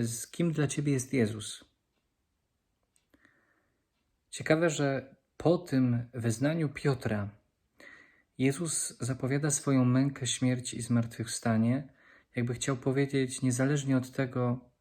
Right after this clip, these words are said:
co myślą ludzie i co wy myślicie, ja zbawię ten świat". Czy dzisiaj nie jest podobnie?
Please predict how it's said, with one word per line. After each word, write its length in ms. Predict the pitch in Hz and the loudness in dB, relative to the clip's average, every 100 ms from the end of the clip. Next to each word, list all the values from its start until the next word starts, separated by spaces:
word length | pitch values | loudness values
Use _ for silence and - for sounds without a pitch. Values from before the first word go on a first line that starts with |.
| _ _ _ _ | _ _ _ _
co 180 | - 139 | 2 4
myślą 340 | 131 - 123 | 4 4 4
ludzie 500 | 127 160 135 117 120 - | 4 2 0 -2 -2 -8
i 40 | |
co 200 | - 120 | 0 2
wy 100 | 131 | 4
myślicie, 680 | 147 120 - 117 - 127 147 _ _ _ _ _ _ _ _ _ _ _ _ _ _ _ 143 | 4 2 -2 -4 -2 -6 -6 _ _ _ _ _ _ _ _ _ _ _ _ _ _ _ 2
ja 420 | 135 139 151 - _ _ _ _ _ _ _ | 4 2 -2 -8 _ _ _ _ _ _ _
zbawię 400 | 123 120 139 139 | 0 4 4 4
ten 160 | 131 127 | 0 -2
świat". 440 | - 110 107 - _ _ _ _ _ _ _ _ _ - - _ _ _ _ _ _ _ _ _ _ _ _ _ _ _ _ _ _ | -4 -6 -6 -18 _ _ _ _ _ _ _ _ _ -20 -20 _ _ _ _ _ _ _ _ _ _ _ _ _ _ _ _ _ _
Czy 580 | - 143 143 147 147 143 127 | 0 4 4 4 0 -2 -6
dzisiaj 340 | 120 - 135 | -4 0 2
nie 100 | 131 | 2
jest 200 | 127 - | 0 0
podobnie? 520 | 131 117 110 107 127 | 2 4 4 2 0